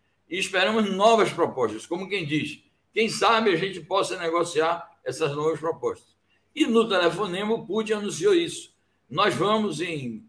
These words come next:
um momento oportuno, enviar as novas propostas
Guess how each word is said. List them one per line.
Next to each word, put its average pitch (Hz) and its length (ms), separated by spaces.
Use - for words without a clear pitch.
um 123 80
momento 147 380
oportuno, 170 640
enviar 180 440
as 147 180
novas 214 420
propostas - 800